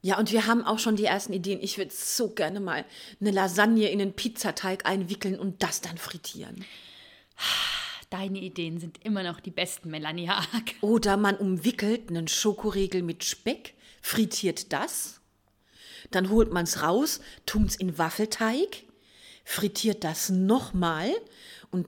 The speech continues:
Speaker 1: dann kommt kross gebratener Speck und Ahornsirup drüber.
Speaker 2: Okay, Deal. Also, Deal. Das nächste Mal oder die nächsten Male werden wir davon berichten, was wir alles frittiert haben.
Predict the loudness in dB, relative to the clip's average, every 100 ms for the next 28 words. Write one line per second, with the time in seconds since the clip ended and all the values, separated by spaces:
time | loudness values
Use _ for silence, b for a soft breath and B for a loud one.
0 | 0 2 2 0 -2 -2 -2 0 -2 -4
1 | -12 -4 -2 -2 -4 -8 -6 -8 -4 -4
2 | -4 -10 _ _ -6 -6 -6 -6 -6 -6
3 | -6 -8 -8 -12 -16 -12 -12 -12 -18 _
4 | _ _ _ _ _ _ _ -2 4 4
5 | 2 -2 -4 -4 -6 -10 -6 0 2 2
6 | -2 -4 -6 -8 -12 -20 -20 _ 2 4
7 | 4 4 0 -8 -20 _ -6 -4 2 4
8 | 4 0 2 4 6 6 2 0 0 0
9 | -2 -4 0 4 4 4 2 2 4 2
10 | 0 -2 -2 -2 2 2 2 0 -2 -4
11 | -4 -4 -2 -4 -6 -6 -6 -4 -4 -6
12 | -8 -10 -8 -2 -2 -2 -2 -2 -4 -8